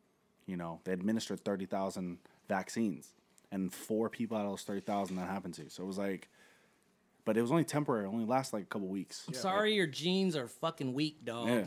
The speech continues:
Speaker 1: And
Speaker 2: You're
Speaker 1: so,
Speaker 2: in the
Speaker 1: like,
Speaker 2: shallow end of
Speaker 3: Hey.
Speaker 2: that pool.
Speaker 1: I knew a
Speaker 2: That's
Speaker 1: kid that
Speaker 2: what it
Speaker 1: got,
Speaker 2: is.
Speaker 1: he had in the military, 'cause we get lots of shots in the military, especially if you're over twenty-five like I am. And so I get, I got, like, eight shots in, like, three different rounds. So I got a lot of shots.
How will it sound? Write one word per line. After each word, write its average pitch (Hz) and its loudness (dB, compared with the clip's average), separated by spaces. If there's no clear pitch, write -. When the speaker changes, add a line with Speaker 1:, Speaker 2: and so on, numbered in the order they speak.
Speaker 1:
And 120 0
Speaker 2:
You're - -
Speaker 1:
so, 156 8
Speaker 2:
in 151 6
the 151 12
Speaker 1:
like, 135 6
Speaker 2:
shallow 151 0
end 143 4
of 131 2
Speaker 3:
Hey. - -4
Speaker 2:
that 135 -2
pool. 143 -4
Speaker 1:
I 127 8
knew 160 10
a 139 10
Speaker 2:
That's - -4
Speaker 1:
kid 123 2
that 110 0
Speaker 2:
what 107 2
it 98 -4
Speaker 1:
got, 104 2
Speaker 2:
is. - -14
Speaker 1:
he 120 -4
had 110 0
in 107 -6
the 101 -2
military, 101 -2
'cause 92 -8
we 131 -2
get 147 -6
lots - -8
of - -14
shots - -12
in 80 -16
the 80 -12
military, 78 -14
especially 113 -4
if 98 0
you're 92 2
over 85 -2
twenty-five 87 -4
like 82 -4
I 87 -4
am. 85 -6
And 95 -2
so 95 0
I 90 0
get, 107 0
I 110 -2
got, 104 -2
like, 82 -8
eight 113 2
shots 98 -2
in, 90 -4
like, 82 -8
three 101 0
different 90 -4
rounds. 87 -6
So - -10
I 98 -2
got 113 0
a 98 -2
lot 92 0
of 87 -8
shots. 87 -6